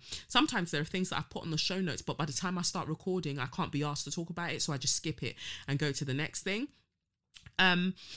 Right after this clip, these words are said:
and I knew that I wanted to, for some reason, without not really engaging with their relationship for the entirety of the time that they were together, after seeing their I O S press release, I thought,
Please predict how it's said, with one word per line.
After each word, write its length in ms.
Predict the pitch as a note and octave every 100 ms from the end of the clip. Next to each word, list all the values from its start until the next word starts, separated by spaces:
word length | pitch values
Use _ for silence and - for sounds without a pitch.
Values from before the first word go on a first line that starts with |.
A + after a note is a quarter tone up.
| - -
and 100 | G3+
I 80 | F#3+
knew 720 | G3+ G3+ B3+ C4+ E3 E3 - D#3
that 200 | D#3+ -
I 140 | D#3+
wanted 580 | D#3+ D#3+ F#3 G#3 A#3 A3
to, 500 | - - F#3 F3 E3+
for 160 | - F3
some 280 | - G3+ G#3
reason, 380 | G3+ G#3 D#3 D3
without 340 | C#3+ F#3 D#3+ -
not 360 | F3 G3 -
really 300 | E3+ F#3 F3
engaging 460 | D#3+ D#3+ D#3 - D#3
with 140 | D3+
their 120 | D3
relationship 560 | C#3+ C#3+ C#3 - D#3 -
for 80 | -
the 160 | D3+
entirety 460 | C#3 F3 D#3 D#3 D3+
of 80 | C3
the 80 | D3
time 240 | E3 D#3
that 160 | D3+ -
they 100 | C#3+
were 120 | C#3+
together, 500 | - C#3+ D#3 A#2+ A2+
after 300 | - G3 A#3+
seeing 380 | A3+ A3 G3+ G3 - - -
their 160 | F3 E3
I 180 | D#3+ D#3+
O 120 | D3+
S 140 | D3+
press 380 | - F#3 F3+ -
release, 540 | C#3+ C3+ C3 G#3 - - - - - _ _
I 160 | - G3
thought, 540 | G#3+ - G#3 F#3+ F3+